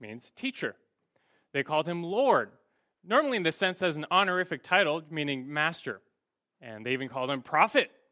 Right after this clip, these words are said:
as they recognized the power of God in him. But I also want to know how Jesus spoke of himself. You know, what titles did he choose for himself? How did he want to be known?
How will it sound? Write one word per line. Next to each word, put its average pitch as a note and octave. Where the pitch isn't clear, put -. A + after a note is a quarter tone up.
as A#2+
they B2+
recognized C3+
the C#3
power A#2+
of G#2+
God G#2+
in G#2+
him. B2
But F#3
I A3+
also C4+
want A#3
to G3+
know F3
how F#3
Jesus D3+
spoke E3
of C#3
himself. C#3+
You -
know, C#3
what A3+
titles A3+
did E3
he A3+
choose A#3
for G3+
himself? F#3
How G#3
did A#3
he G3+
want F#3
to A#3
be D#3+
known? A#2+